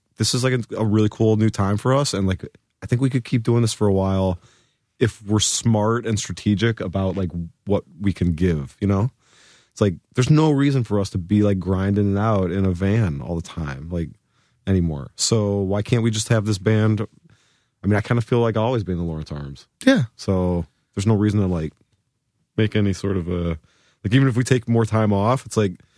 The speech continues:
Speaker 1: what's up with, like, statements about hiatuses and things like that? It's just, this is the, this is the band.
Speaker 2: <laughs>
Speaker 1: So, like,
Speaker 2: Yeah, right.
Speaker 1: it's just, <laughs>
Speaker 2: Yeah,
Speaker 1: you
Speaker 2: it's
Speaker 1: know,
Speaker 2: like
Speaker 1: whatever. So, yeah, you haven't heard from us in a while. And then,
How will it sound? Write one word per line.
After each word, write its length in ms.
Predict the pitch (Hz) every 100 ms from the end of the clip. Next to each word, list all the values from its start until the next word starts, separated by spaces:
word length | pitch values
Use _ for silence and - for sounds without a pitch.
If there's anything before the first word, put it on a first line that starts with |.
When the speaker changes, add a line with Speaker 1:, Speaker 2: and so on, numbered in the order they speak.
| _ - - - - - -
Speaker 1:
what's 160 | 170
up 100 | 233
with, 120 | 208 190
like, 120 | 147
statements 500 | - 151 156 135 110
about 180 | 120 110
hiatuses 600 | 117 110 131 123 113 104
and 80 | 104
things 160 | 120
like 140 | 110 98
that? 160 | 120
It's 80 | 104
just, 120 | 107
this 180 | 101 160
is 160 | 196 165
the, 80 | 143
this 220 | 113 160
is 60 |
the 160 | 156 127
band. 360 | - 131 117 -
Speaker 2:
<laughs> 220 | - -
Speaker 1:
So, 240 | - 120
like, 80 | 117 117
Speaker 2:
Yeah, 340 | 110 - 156
right. 120 | 143 107
Speaker 1:
it's 140 | 117
just, 160 | 165 131
<laughs> 1200 | 170 196 139 170 170 - 214 - 196 - - -
Speaker 2:
Yeah, 140 | 110
Speaker 1:
you 60 | 147
Speaker 2:
it's 80 | 147
Speaker 1:
know, 140 | 151
Speaker 2:
like 60 | 190
Speaker 1:
whatever. 320 | 202 233 175
So, 220 | 143 165 156
yeah, 180 | 185 156
you 100 | 131
haven't 140 | 143
heard 140 | 156 160
from 120 | 123
us 160 | 113 117
in 60 |
a 40 | 110
while. 380 | 107 101 87 90
And 160 | 117 120
then, 340 | 117 113 107